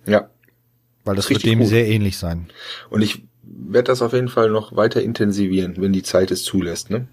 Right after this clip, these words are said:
Speaker 1: Ich hoffe ja noch auf Quarantäne, aber <laughs> bis jetzt ist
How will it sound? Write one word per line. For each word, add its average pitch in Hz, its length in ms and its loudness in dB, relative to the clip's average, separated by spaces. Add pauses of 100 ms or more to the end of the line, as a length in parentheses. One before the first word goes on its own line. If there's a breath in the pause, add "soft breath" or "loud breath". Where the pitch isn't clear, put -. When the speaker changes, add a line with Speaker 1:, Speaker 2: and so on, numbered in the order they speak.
(120)
Speaker 1:
Ich - 160 -6
hoffe - 180 2
ja 110 80 0
noch 92 220 0
auf 98 100 -4
Quarantäne, 101 640 -2
aber 95 300 -6 (100)
<laughs> - 1300 -6
bis - 160 0
jetzt 120 220 2
ist - 360 -6